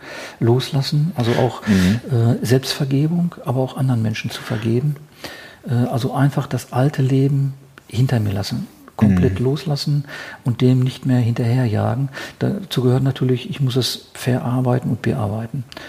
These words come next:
Speaker 2: Was du
Speaker 1: Damit
Speaker 2: getan
Speaker 1: ich's auch,
Speaker 2: hast.
Speaker 1: was ich getan habe in der Klinik, äh, das gehört dazu. Das
Speaker 2: Das ist doch sehr mit Scham verbunden.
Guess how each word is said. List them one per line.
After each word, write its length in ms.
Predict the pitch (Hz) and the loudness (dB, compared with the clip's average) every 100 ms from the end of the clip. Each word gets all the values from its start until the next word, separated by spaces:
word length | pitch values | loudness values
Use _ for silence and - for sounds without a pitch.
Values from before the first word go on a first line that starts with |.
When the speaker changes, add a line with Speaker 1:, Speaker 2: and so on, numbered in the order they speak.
| - | -2
Speaker 2:
Was 120 | 95 | 0
du 60 | - | 2
Speaker 1:
Damit 160 | 117 123 | 2 4
Speaker 2:
getan 180 | 95 | 4
Speaker 1:
ich's 80 | 85 | 4
auch, 20 | 82 - | 2 -2
Speaker 2:
hast. 120 | - | -2
Speaker 1:
was 140 | 120 | -2
ich 80 | 120 | 0
getan 400 | - - 120 127 | -4 0 2 2
habe 320 | 131 135 135 | 2 2 0
in 100 | 147 | 0
der 80 | 120 | -2
Klinik, 400 | - 135 123 127 - - - - - - - | -2 -2 0 -2 -6 -18 -18 -16 -18 -20 -6
äh, 300 | 127 113 113 214 | -2 2 2 0
das 180 | 123 - | 0 0
gehört 240 | 123 113 | 0 -2
dazu. 240 | 113 - 113 117 | -4 -4 -2 -2
Das 120 | 104 | -2
Speaker 2:
Das 140 | - 120 | 0 2
ist 120 | 117 | 0
doch 80 | 113 | 0
sehr 200 | - 139 | 2 4
mit 120 | 127 | 4
Scham 240 | 120 113 | 2 2
verbunden. 460 | - - 87 - 85 | 0 0 0 0 -6